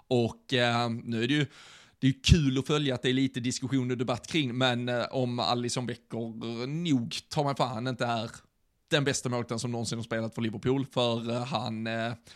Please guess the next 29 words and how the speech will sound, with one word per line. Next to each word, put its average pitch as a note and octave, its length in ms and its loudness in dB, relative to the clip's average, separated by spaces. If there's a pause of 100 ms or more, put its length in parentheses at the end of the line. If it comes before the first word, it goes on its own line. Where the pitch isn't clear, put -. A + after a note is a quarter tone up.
(240)
den D3+ 140 2
här C#3 140 4
säsongen B2+ 520 -2 (120)
har D3+ 120 0
det C#3 60 2
varit C#3 160 0
ett C3+ 160 -4
dåligt C3 420 2
Liverpool, C3 480 0
men A#2+ 260 -2
det A#2+ 120 0
är B2 160 0
med A#2+ 180 -4
en B2 180 -6
jävligt C3+ 760 0
bra B2 180 0
målvakt B2+ 600 0 (200)
som C3 200 -2
åtminstone C3 640 0
gör C#3 240 2
att A#2 320 -4 (400)
allt A#2+ 260 2
vad B2 100 0
heter A#2 240 0
topp A#2+ 260 -2
fyra-drömmar A#2 1040 2
och, A#2 280 -2
eh, A#2 460 0
möjlighet B2+ 880 2